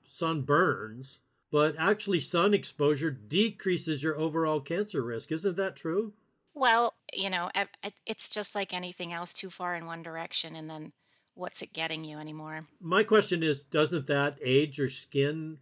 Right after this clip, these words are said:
Speaker 1: rapidly if you're doing this too much? So there's clearly a bell curve there. There's an optimal amount, which Doctor Hollick talks about, and then, then there's the people that overdo it. And those are the people that end up with the leather skin and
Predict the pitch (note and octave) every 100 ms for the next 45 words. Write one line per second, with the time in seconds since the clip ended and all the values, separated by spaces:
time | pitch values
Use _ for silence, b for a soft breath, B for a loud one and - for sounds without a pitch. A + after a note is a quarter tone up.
0 | _ A#2+ C#3 C#3+ D3 D3+ D3+ D3 D3 C#3
1 | C3+ B2+ A#2+ G2+ A2+ C#3 C#3+ C3+ C3 C3
2 | - - _ _ _ - G3 D#3 D3 -
3 | - - C3+ C3+ C3+ _ - G3+ E3+ C3+
4 | A2+ D#3 E3 E3+ D3 - B2+ A#2 A2 -
5 | _ - C3 A#2+ A#2 A2+ A#2 B2 D#3 D3+
6 | - D3 C3+ C3 C3 C3 B2+ - C3+ B2+
7 | A2+ A#2 C#3 C#3 C3 B2+ A#2 - A2 A2+
8 | A2+ A2+ C3 A#2+ B2+ C3 B2 - b b
9 | _ - E3+ F3 D3 C3+ C3 E3 C#3+ C3
10 | B2+ C3+ C#3 B2 A2 C3 B2 G#2+ A#2+ C3
11 | E3+ A3+ G3+ B2+ D3+ C3+ B2 B2+ C#3 C3
12 | B2 B2+ B2+ G#2+ A2+ C#3 C3 B2+ - -
13 | C3 B2+ B2+ B2 A2+ A2